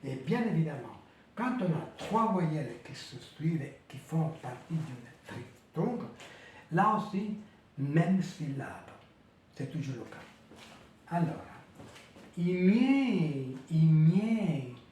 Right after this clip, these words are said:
genitori sono in vacanza con i tuoi. Miei, tuoi. Ok? Mes parents sont dans, sont en vacances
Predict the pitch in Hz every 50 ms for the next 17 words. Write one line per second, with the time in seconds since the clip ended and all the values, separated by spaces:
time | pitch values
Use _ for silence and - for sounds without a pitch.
0 | - - - - - - 143 151 185 220 220 - 269 277 294 302 294 269 247 -
1 | - - - - 269 269 190 143 127 131 135 135 135 151 165 175 240 269 262 262
2 | - 156 143 160 175 170 165 - 202 208 202 - - - 165 165 170 160 156 156
3 | 156 - - - - - - - 156 143 135 127 123 - - 113 117 117 117 117
4 | 123 131 - - - _ _ _ - - _ _ - - - 143 135 131 127 127
5 | 135 147 160 180 208 220 226 226 226 233 233 233 226 226 - - - - - -
6 | - - - - - _ _ - - _ _ _ - 185 185 180 - - - -
7 | - - - - - - - - - - - - - - - 135 135 - - 185
8 | 185 180 175 185 196 190 - - - - - - - - 156 160 156 156 - -
9 | - 202 208 202 190 208 247 262 254 254 - - - - 196 190 165 139 - 147
10 | 143 151 160 - - - - 202 190 160 151 - 143 139 147 180 208 226 226 -
11 | - 170 160 185 202 - - -